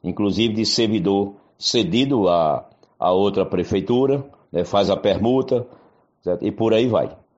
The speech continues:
Então, é importante, né, se verificar isso. Então, o encaminhamento, né, do sinfemp foi justamente nesse sentido. Nesse sentido. E na Câmara Municipal, eu apresentei, é, uma moção de apelo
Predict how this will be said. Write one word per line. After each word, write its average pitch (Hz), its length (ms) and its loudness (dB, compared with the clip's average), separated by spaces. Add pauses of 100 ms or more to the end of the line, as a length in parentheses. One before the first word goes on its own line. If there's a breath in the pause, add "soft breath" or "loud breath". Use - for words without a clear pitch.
(420)
Então, 139 320 -2
é 131 100 2
importante, 135 680 2
né, 110 180 2
se 123 160 -4
verificar 117 520 0
isso. 73 280 -4 (220 soft breath)
Então, 151 140 0
o 185 60 2
encaminhamento, 147 840 2
né, 104 160 2
do 107 140 -2
sinfemp 101 720 0
foi 104 160 0
justamente 123 600 0
nesse 123 220 0
sentido. 127 480 0 (1040)
Nesse 98 200 -4
sentido. 85 440 -4 (340 soft breath)
E 143 120 -2
na 175 160 2
Câmara 127 340 2
Municipal, 113 920 0 (440)
eu 98 200 0
apresentei, 98 880 0 (680)
é, 78 540 0
uma 98 180 0
moção 110 500 2
de 104 100 2
apelo 101 580 0